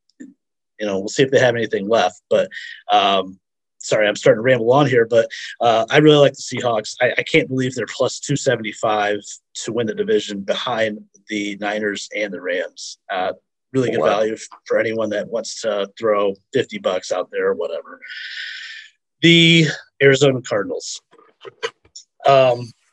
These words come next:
Speaker 1: I have an issue <laughs> with Cliff Kingsbury. Uh, I, I think I called him out a couple times last season, uh, on this podcast. <clears throat> Um, you have a quarterback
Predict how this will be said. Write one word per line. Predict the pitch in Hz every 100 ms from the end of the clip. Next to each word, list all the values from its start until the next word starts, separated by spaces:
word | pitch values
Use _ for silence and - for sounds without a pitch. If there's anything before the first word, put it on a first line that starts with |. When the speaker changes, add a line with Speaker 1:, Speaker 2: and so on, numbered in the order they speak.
| _ _ - - -
Speaker 1:
I | 151 214
have | 190 180 165 160 147 143 -
an | 113 -
issue | 143 - 117 107 104 101 - - - _ _ _ _ _ -
<laughs> | - - - _ _
with | - 143 135 - - -
Cliff | 151 135
Kingsbury. | - 123 - 90 85 - - _
Uh, | 101 101 98 98 -
I, | - -
I | -
think | - 160
I |
called | 156 - 139
him | 147
out | 120
a |
couple | - 175 170
times | - 151 147 135
last | 135 131 -
season, | 139 127 135 131 131 - - - - -
uh, | 113 113 139
on | 147
this | 143 143
podcast. | 143 127 139 123 120 - - _ _ _ 151
<clears throat> | 143 _ -
Um, | 117 107 101 95 _ _ _ _
you | 135 165
have | 170 170 156 151
a | 127 127 131 123 123 123 - -
quarterback | 165 147 147 135 127 127